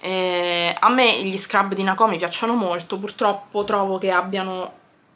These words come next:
un prezzo un po' elevato. Una volta facevano, quando, quando era così, l-, lo compravo e lo ricompravo, facevano il barattolone da, non mi ricordo, tipo da un chilo, c'era una cosa gigante, ehm, e quello lo ricompravo perché aveva un rapporto qualità-prezzo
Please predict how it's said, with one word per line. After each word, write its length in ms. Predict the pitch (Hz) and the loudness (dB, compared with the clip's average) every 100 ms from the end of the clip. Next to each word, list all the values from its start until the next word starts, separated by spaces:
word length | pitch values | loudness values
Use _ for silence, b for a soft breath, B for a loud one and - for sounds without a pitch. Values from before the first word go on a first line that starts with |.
| _ _ | _ _
un 180 | 202 185 | -12 -4
prezzo 340 | 220 226 - | -2 0 0
un 140 | 190 170 | -4 -2
po' 120 | 208 | 0
elevato. 680 | 190 185 175 151 165 196 - B B B | 2 6 8 8 6 -2 -4 B B B
Una 140 | 196 | 4
volta 300 | 202 277 294 | 8 8 6
facevano, 520 | - 170 180 170 165 - | 0 0 2 2 2 0
quando, 480 | 175 175 175 - - | -4 2 2 2 -2
quando 260 | 156 156 | -2 0
era 260 | 156 170 160 | 0 2 2
così, 480 | 160 165 196 180 131 | 0 -6 -2 0 0
l-, 180 | 151 - | -4 -8
lo 160 | 156 | -6
compravo 380 | 160 160 180 180 | -4 -4 -2 -2
e 20 | |
lo 100 | 160 | 0
ricompravo, 520 | 160 170 190 190 240 175 | -4 -6 -8 0 2 4
facevano 400 | 170 185 170 170 | 0 0 0 -2
il 80 | |
barattolone 1000 | 170 - - - - 185 196 226 254 220 | 0 0 0 -6 -6 -2 2 4 4 2
da, 280 | 185 190 214 | 2 0 0
non 160 | 208 180 | -4 -6
mi 80 | |
ricordo, 220 | 190 190 - | -6 -6 -6
tipo 160 | 208 | 0
da 80 | 190 | 2
un 180 | 190 196 | 2 0
chilo, 400 | - 214 190 170 | -4 -4 0 0
c'era 260 | 170 175 | 2 2
una 100 | 175 | 2
cosa 380 | 185 196 185 165 | 2 4 4 0
gigante, 680 | - 180 180 165 165 - 247 B B B B B 277 | -4 -2 0 0 -2 -4 -4 B B B B B 0
ehm, 880 | 202 196 190 190 180 180 185 180 165 | 4 6 6 4 -2 -4 -6 -6 -6
e 80 | 208 | 2
quello 200 | 247 202 | 6 6
lo 140 | 202 | 6
ricompravo 400 | 196 220 220 190 | 4 2 6 4
perché 300 | 165 - 185 | 4 -2 0
aveva 280 | 170 185 160 | 2 2 2
un 120 | 160 | 0
rapporto 400 | 160 - 196 160 | -4 -8 -12 -8
qualità-prezzo 760 | 156 151 160 - 156 - 165 | -8 -6 -8 -8 -8 -8 -8